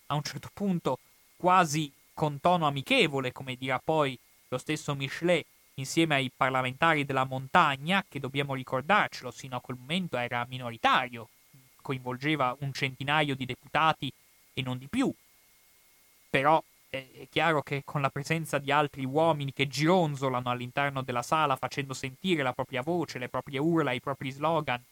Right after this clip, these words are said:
questa presenza va notevolmente aumentando e si dice: "L'assemblea non votò",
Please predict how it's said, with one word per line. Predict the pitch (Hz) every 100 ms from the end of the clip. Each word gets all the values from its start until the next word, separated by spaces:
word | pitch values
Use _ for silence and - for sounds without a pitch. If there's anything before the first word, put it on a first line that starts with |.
| _ _ _ _ _
questa | - 160 - 151
presenza | 147 - 175 151 - 123
va | 139
notevolmente | 135 127 131 135 156 139 - 117 _ _ _ _ _ _ -
aumentando | 151 214 247 151 131 143 156 156 _ _
e | 156
si | -
dice: | 247 240 214 175 _ _ _ -
"L'assemblea | 165 - 226 220 262 311 262
non | 214 285 262
votò", | 233 277